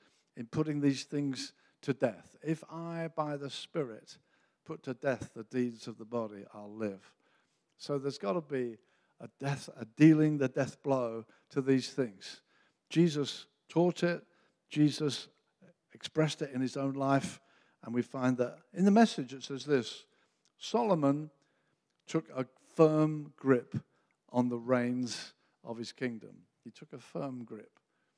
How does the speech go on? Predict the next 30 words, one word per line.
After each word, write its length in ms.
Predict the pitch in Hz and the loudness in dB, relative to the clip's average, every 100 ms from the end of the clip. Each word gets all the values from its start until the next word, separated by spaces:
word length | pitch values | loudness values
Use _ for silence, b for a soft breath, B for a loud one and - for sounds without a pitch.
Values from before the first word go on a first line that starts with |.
| _ _ _ - | _ _ _ -20
He's 140 | 117 | -14
not 180 | 139 127 | -14 -14
gonna 180 | 127 120 | -14 -8
be 180 | 123 | -8
dragged 420 | 120 123 127 127 - | -6 -6 -6 -6 -6
here 260 | 131 127 | -4 -2
and 140 | 127 113 | -4 -8
there. 300 | 107 110 107 _ _ _ _ _ | -8 -8 -12 _ _ _ _ _
He 80 | 120 | -10
has 280 | - - - - | -10 -14 -20 -16
established, 960 | 110 - - 147 139 104 104 - - - _ _ _ _ - | -14 -12 0 0 0 -10 -10 -10 -12 -20 _ _ _ _ -10
he 80 | |
established 680 | 120 - - 151 143 123 - | -8 -2 4 4 4 -2 -2
himself. 400 | 113 107 120 104 | -6 -8 -8 -8
He 60 | 117 | -8
established 560 | 104 - 135 135 127 | -6 0 2 2 -4
the 60 | 131 | -6
kingdom. 380 | - 117 101 107 | -2 -2 -2 4
We 80 | 131 | 6
need 140 | 131 | 6
to 100 | 123 | 0
be 80 | 120 | -2
very 200 | 123 120 | -2 -4
clear 520 | - - 147 156 180 b b b - | -6 -4 2 2 2 b b b -14
that 60 | |
we 60 | 117 | -10
don't 200 | 127 123 | -10 -6
have 140 | 127 | -8
any 220 | 127 131 | -6 -10
other, 340 | 135 131 135 | -8 -6 -6